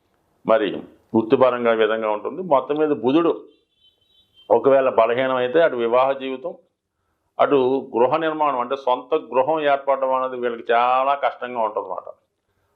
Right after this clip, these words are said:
అసలే వీళ్ళు పన్నెండవ స్థానంలో పుట్టారు, అంటే ఆదాయం కన్నా ఖర్చు ఎక్కువ ఉంటుంది. ఏదన్నా ధనం ఉంటే అది ఎవరికి ఖర్చు పెడదామా, ఏ పుణ్య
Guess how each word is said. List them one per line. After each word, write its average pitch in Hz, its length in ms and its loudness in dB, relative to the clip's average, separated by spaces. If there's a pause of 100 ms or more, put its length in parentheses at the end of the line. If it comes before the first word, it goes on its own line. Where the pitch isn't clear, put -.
(200)
అసలే 143 280 2
వీళ్ళు 156 220 0
పన్నెండవ 139 420 4
స్థానంలో 135 420 0
పుట్టారు, 123 380 -2
అంటే 107 120 -2 (120)
ఆదాయం 135 300 -2
కన్నా 135 200 -4 (100)
ఖర్చు 117 280 -2
ఎక్కువ 120 220 -6
ఉంటుంది. - 220 -16 (760)
ఏదన్నా 143 380 4 (120)
ధనం 139 260 2
ఉంటే 143 180 -2
అది 135 80 -4 (120)
ఎవరికి 131 260 -2
ఖర్చు 135 220 -2
పెడదామా, 131 340 0 (120)
ఏ 123 120 2
పుణ్య 131 180 -4